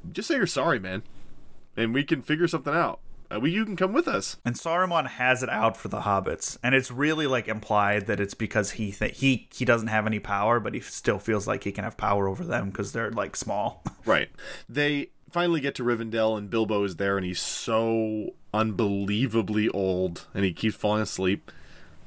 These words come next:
Speaker 1: Uh, they hang out, they hang out in Rivendell for a while. Frodo starts telling Bilbo about the adventures and stuff, and Bilbo says,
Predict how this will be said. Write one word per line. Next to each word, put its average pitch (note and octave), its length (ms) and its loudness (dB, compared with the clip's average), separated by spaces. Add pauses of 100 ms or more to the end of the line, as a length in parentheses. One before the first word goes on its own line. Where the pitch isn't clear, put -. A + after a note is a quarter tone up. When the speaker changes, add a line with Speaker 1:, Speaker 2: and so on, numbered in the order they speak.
(400)
Speaker 1:
Uh, F2+ 300 2 (800)
they D3+ 140 -2
hang F3 180 2
out, D#3+ 160 0 (260)
they C3 120 -2
hang F3+ 160 2
out E3+ 100 2
in C#3+ 60 -6
Rivendell C3 340 2
for C3 100 -2
a B2 60 2
while. A#2+ 420 0 (460)
Frodo A#2 240 2
starts A#2+ 220 -2
telling A#2+ 240 2
Bilbo A2+ 600 2
about G#2+ 280 0
the B2+ 120 6
adventures G2+ 500 2
and G2+ 120 -2
stuff, G2+ 460 2
and F#2+ 320 2 (840)
Bilbo G#2+ 500 2
says, G2 500 0